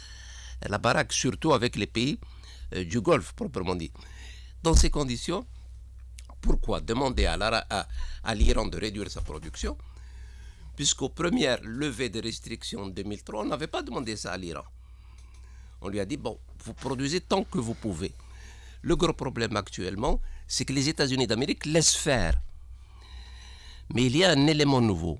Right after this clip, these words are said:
L'élément nouveau, c'est que actuellement les Américains, je pense aux producteurs de schiste, euh, producteurs de pétrole de schiste, disent, « Attention, si vous grimpez au-delà de quarante dollars,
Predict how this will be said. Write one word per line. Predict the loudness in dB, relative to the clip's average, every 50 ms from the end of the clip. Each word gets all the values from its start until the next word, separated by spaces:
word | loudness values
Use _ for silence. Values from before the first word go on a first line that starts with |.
| -8 -14 -18 -20 -18 -16 -16 -14 -14 -16 -16 -14 -2
L'élément | 2 2 4 6 6 4 4 4 4
nouveau, | 2 2 0 -2 -2 -2 -2 -2 0
c'est | -2 -2 -2 0 0 -2 -2
que | -4 -2 -2 0
actuellement | 0 0 -4 -4 -4 -2 0 0 0 2 0 0 0 0
les | 0 -2 -2 -2 -2
Américains, | 0 0 0 -2 -2 -4 -2 -2 -2 -2 -2 -4 -8 -16 -18 -18 -18 -18 -18 -18 -18 -18 -18 -12
je | -8 -8 -6
pense | -4 -4 -4 -4 -6
aux | -8
producteurs | -8 -8 -6 -6 -8 -8 -6 -6 -6 -6
de | -4 -6 -4
schiste, | -4 -4 -4 -4 -4 -6 -6 -6 2 4
euh, | 4 4
producteurs | 4 0 -4 -4 -4 -4 -2 -2 -2 -2
de | -2 -4
pétrole | 0 0 0 0 0 0 0 0 -2 -2 -6 -12 -16 -18 -18 -18 -16 -14 -14 -14 -12 -14 -14 -14 -16 -16 -12
de | -8 -6 -4
schiste, | -4 -4 -4 -4 -6 -6 -6
disent, « | -6 -4 -4 0 0
Attention, | 0 0 0 -2 -2 -2 -4 -4 -4 -4 -4 -4 -8 -10 -12 -16 -16 -16 -16 -18 -18 -18 -16 -16 -16 -18 -18 -16 -16 -14 -14 -10
si | -4 -2 0 0
vous | 0 0 2
grimpez | 4 4 4 4 2 2 0
au-delà | 0 2 0 0 0 0 0
de | 0
quarante | -2 -4 -2 0 0 -2 0
dollars, | -2 0 0 0 0 0